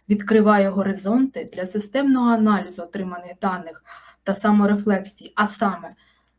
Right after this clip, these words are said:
сприяє використанню інноваційних освітніх технологій, мотивує до ефективного впровадження цифрових технологій в освітній процес, є навігатором в складанні дорожньої карти з цифрової освіти,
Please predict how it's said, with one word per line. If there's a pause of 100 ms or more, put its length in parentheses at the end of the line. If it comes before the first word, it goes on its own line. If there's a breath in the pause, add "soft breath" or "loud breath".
(120)
сприяє
використанню
інноваційних
освітніх
технологій, (440 soft breath)
мотивує
до
ефективного
впровадження
цифрових
технологій
в
освітній
процес, (460 loud breath)
є
навігатором (260 soft breath)
в
складанні
дорожньої
карти
з
цифрової
освіти,